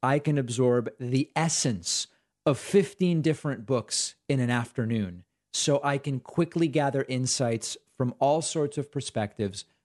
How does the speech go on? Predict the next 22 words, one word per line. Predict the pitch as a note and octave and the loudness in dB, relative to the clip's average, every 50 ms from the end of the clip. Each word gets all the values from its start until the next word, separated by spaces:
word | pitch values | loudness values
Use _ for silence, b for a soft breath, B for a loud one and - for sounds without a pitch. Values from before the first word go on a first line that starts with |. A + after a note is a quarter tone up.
| _ - | _ -2
make | C3 C3+ C#3 D3 D#3+ E3 E3 - | 2 2 4 4 4 2 0 -2
connections, | - D3 C3+ B2 A2+ A2 - - - B2+ A#2 A2+ G#2 | -2 -2 0 0 -2 -2 -4 -6 -4 -4 -2 -4 -2
have | G#2 B2 C3+ C#3+ C3+ C3+ | 0 2 2 2 2 0
those | C#3+ C#3 C3+ C3 C3 - | 0 0 0 0 -2 -6
kind | - - C3 B2+ A#2+ | -8 -10 -10 -8 -8
of | A2 | -8
aha | - B2+ B2 A#2 A2 G2+ A#2+ B2 A#2+ | -6 -6 -6 -6 -6 -4 -4 -2 0
moments | A#2 A#2+ A#2 A2+ A2+ A2 G#2 G2 G2+ - - - b b b b b b b b | 0 0 0 0 0 0 -2 -2 -4 -4 -6 -8 b b b b b b b b
that | - C#3 C#3+ | -2 0 2
don't | - D3+ C#3+ C#3+ | 2 0 0 2
happen | B2 C3+ C#3 C3+ - C#3+ B2+ A#2+ | 2 2 2 2 2 0 -2 0
so | - C#3 B2 A#2 | 0 2 2 2
easily, | A#2 A#2+ A#2+ A2 A#2+ G#2 G#2 G2 F#2+ A2 | 2 0 0 -2 -2 -2 0 -2 -2 -2
which | - A#2 B2 A#2+ - C#3 | -2 -2 -2 0 0 -2
is | B2 A2+ | 0 0
why | B2 A#2+ A#2 B2 - | 2 2 2 0 0
I | C3+ C3 D#3 F3 D#3+ | 0 2 2 2 0
feel | - - D3+ C#3+ C3+ B2+ | 0 0 0 2 2 2
enriched | B2 A2 G#2+ A2+ B2+ B2+ B2+ - - - - | 0 -2 0 0 0 0 0 -2 -8 -10 -6
when | G2+ A2+ G#2+ | -4 -2 -2
I | G#2+ G#2 | 0 -2
use | G2+ G2+ G2 G#2+ G#2+ G#2+ G#2 G2 | -2 -2 -2 -2 0 -2 -2 -4